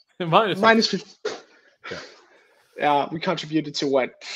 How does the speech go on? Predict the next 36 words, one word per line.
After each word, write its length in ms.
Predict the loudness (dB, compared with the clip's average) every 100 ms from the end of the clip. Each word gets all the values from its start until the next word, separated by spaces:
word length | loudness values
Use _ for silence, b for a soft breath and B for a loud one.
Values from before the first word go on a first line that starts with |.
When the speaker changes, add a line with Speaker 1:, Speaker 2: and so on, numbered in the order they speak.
| -14 -6
Speaker 2:
Two 160 | 0
of 80 | 2
those 220 | 4 4
goals? 460 | 4 4 4 0 -10 -12
Perfect. 420 | -14 -14 _ -20 -20 -20 _
Speaker 1:
Yeah, 100 | -20 -20 _ _ _ _ _
exactly. 480 | -20 -20 -20 -20 -20 _ _ _ _ _
Well, 220 | -10 -10
and 180 | -10 -8
the 80 | -4
last 220 | -4 -4
time 140 | -8 -10
we 80 |
played 260 | -10 -12 -10
them, 220 | -14 -14 _
how 100 | -16
many 140 | -12
goals 180 | -10 -12
did 120 | -12
they 60 | -14
score 260 | -8 -8 -8
then? 200 | -10 -12 _ _ _ _ _ _ _ _ _ _ _ _ _ _
Speaker 2:
We 180 | 4 6
only 180 | 6 2
scored 260 | 0 0
two. 300 | 2 2 0 0
So 200 | 2 2
we've, 360 | 0 -4 -8 -12 -20 _ b b b b b _ -20 _ _ -10
we've 220 | -2 2
scored 500 | 4 8 10 10 8 0
about, 460 | -6 0 0 0 -2
against 400 | -4 -2 -2 -4
them 100 | -4
this 180 | -2 -2
season 340 | -2 -6 -6
in 400 | -8 -8 -10 -14